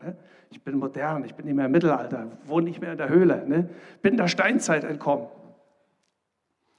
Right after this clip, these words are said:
Plettenberg gibt's leider heute nicht mehr, ne? Ausgestorben, alle verhungert, ne? Deswegen könnt ihr da nicht hingehen und einen Löttel angucken. Aber wisst ihr,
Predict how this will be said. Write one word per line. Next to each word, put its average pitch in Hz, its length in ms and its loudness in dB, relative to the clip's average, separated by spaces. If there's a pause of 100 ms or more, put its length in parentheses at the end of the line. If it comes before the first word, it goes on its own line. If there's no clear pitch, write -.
(1000)
Plettenberg 240 540 8
gibt's 285 200 2
leider 165 280 6
heute 143 160 2
nicht 127 180 -4
mehr, 123 140 -10
ne? 175 320 -2
Ausgestorben, 165 680 2
alle 175 160 4
verhungert, 156 480 4 (220)
ne? 175 180 -6 (1400)
Deswegen 156 280 -2
könnt 160 220 -4
ihr 175 80 2
da 156 120 0
nicht 151 160 -6
hingehen 165 320 0
und 143 100 2
einen 139 100 0
Löttel 151 280 2
angucken. - 520 -6 (1200)
Aber 160 220 4
wisst 202 240 2
ihr, 220 240 4